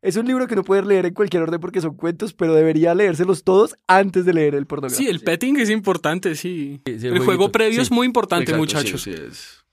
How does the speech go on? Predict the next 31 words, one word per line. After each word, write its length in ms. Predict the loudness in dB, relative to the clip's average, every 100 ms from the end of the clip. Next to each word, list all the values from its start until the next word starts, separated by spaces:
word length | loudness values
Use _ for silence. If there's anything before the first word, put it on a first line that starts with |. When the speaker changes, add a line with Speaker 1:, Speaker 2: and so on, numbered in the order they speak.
| _ -6
Speaker 3:
O 60 | -2
la 100 | -2
dilatación, 500 | -2 -4 -6 -6 -8
como 180 | -14
se 120 | -20 -20
le 100 | -20
dice. 120 | -4
Speaker 4:
Fisting 320 | -2 0 -2
sin 160 | -2 -2
besitos 380 | -2 0 0
nunca. 260 | -2 -4 -8 _
<laughs> 0 | -2 0 -2 -6 -10 -14 -20 -6 -2 -2 -4 -12 -14 -16 -18 -20 -20 _
Speaker 1:
¿De 200 | -2 4
dónde 320 | 4 4 2 2
nace 280 | 2 0
esa 140 | 0 0
idea 300 | 2 4 4
de 280 | 2 0 -4
matar 640 | -10 -2 -2 0 2 2 0
con 160 | -8
pornografía? 600 | -8 -8 -8 -8 -10 -14 -16 _ _ _ _ _
Es 180 | 0 2
más 200 | 2 0
que 100 | 0
matar 320 | -4 -2 -2 0
con 200 | -2 0
sexo, 300 | 0 -2 -4
que 80 |
sería 240 | -2 -2 -2
como 220 | -4 -2
lo 300 | 0 -2 -4